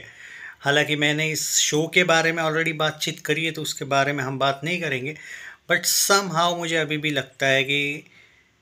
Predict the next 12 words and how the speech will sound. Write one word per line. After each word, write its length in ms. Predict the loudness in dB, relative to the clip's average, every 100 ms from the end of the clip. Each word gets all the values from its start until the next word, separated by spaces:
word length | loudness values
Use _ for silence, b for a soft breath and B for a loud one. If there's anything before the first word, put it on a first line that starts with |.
| b _ _ _ _ _ -6
इतना 340 | -6 2 4
अच्छा 320 | 4 4 4 4
फैन 260 | 2 -4
क्लब 320 | -4 -4 -4 -4
होने 240 | 0 0
के 160 | 0 -2
बावजूद 640 | 0 2 2 0 -4 -8
भी 80 | -10
पवनदीप 760 | -8 -4 -2 -2 -4 -8 -10 -14 _ -8 -4
एक 200 | -4 -4 -2
underrated 580 | 0 4 4 4 0 -4
बन 280 | -4 -6